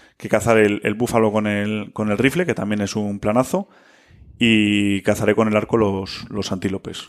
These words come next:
En principalmente la idea es el niala y el sable como objetivo principal. Y, y eso, y a rececho y demás vamos siete días, o sea que a ver si conse-,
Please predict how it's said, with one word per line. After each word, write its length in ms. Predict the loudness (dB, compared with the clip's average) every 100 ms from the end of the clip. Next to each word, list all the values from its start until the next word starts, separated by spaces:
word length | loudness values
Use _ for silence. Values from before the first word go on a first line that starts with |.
| _
En 160 | -10 -8
principalmente 800 | -6 -6 2 2 2 2 4 4
la 140 | 4
idea 180 | 4 2
es 120 | 2 0
el 140 | 0
niala 280 | 2 4 4
y 60 |
el 120 | 4 2
sable 340 | 2 2 0
como 200 | -2 -6
objetivo 440 | -6 -6 0 2
principal. 600 | 2 -4 -2 2 2 2 -8 -18 -18 -20 -20 _ _ -6
Y, 640 | -2 0 -2 -4 -6 -10 -4
y 60 |
eso, 180 | -2 -2 -4
y 120 | 0
a 60 | 2
rececho 400 | 2 2 2 4
y 20 |
demás 200 | 4 4
vamos 200 | 4 4
siete 240 | 0 2 2
días, 260 | 4 4
o 80 | 2
sea 160 | -4 -4
que 100 | -2
a 60 |
ver 120 | 0
si 100 | 0
conse-, 340 | -2 -4 -2